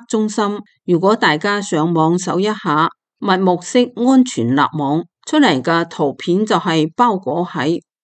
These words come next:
維修樓宇外邊嘅同樣綠色嘅繩網。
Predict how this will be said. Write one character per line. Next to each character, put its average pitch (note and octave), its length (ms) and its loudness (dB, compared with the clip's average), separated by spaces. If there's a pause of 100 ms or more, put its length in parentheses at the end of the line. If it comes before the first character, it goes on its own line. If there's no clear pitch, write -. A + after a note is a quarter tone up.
(120)
維 F#3 220 2
修 D4+ 280 4
樓 E3 240 4
宇 F3+ 200 2
外 F#3 240 2
邊 C4 280 4
嘅 F#3+ 300 2
同 C#3+ 280 -6
樣 D#3+ 280 0
綠 F#3+ 160 0
色 - 160 -2
嘅 E3+ 400 -2
繩 B2 340 -4
網。 C#3+ 280 -2